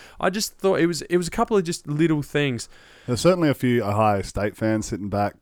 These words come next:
Speaker 2: big smiles on their face when they were seeing that.
Speaker 1: Yeah,
Speaker 2: I
Speaker 1: I
Speaker 2: don't
Speaker 1: mean,
Speaker 2: think
Speaker 1: yeah.
Speaker 2: they would have had a whole lot of, uh, sympathy for
Speaker 1: No.
Speaker 2: Clemson in those situations.
Speaker 1: Probably not. Then Clemson had a really important couple of series before the half,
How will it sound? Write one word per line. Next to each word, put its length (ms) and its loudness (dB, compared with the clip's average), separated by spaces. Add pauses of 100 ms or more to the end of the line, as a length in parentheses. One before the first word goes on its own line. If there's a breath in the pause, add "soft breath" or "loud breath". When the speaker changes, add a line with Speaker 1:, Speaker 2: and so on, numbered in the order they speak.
(240)
Speaker 2:
big 120 -6
smiles 400 -2
on 100 -2
their 100 -2
face 280 -2
when 120 -2
they 60 -2
were 100 -2
seeing 300 -2
that. 260 -2 (180)
Speaker 1:
Yeah, 320 4
Speaker 2:
I 60 4
Speaker 1:
I 20 4
Speaker 2:
don't 160 6
Speaker 1:
mean, 60 -2
Speaker 2:
think 140 0
Speaker 1:
yeah. 80 2
Speaker 2:
they 40 4
would 120 2
have 100 0
had 100 2
a 80 0
whole 220 2
lot 120 2
of, 280 -2
uh, 240 -2
sympathy 500 -4
for 60 -2
Speaker 1:
No. 160 4 (160)
Speaker 2:
Clemson 420 0
in 60 -2
those 200 -2
situations. 680 -6
Speaker 1:
Probably 420 0
not. 220 -2
Then 160 2
Clemson 460 0
had 120 4
a 60 4
really 400 2
important 480 -2
couple 300 -2
of 100 -4
series 400 -2
before 500 -2
the 120 0
half, 640 -2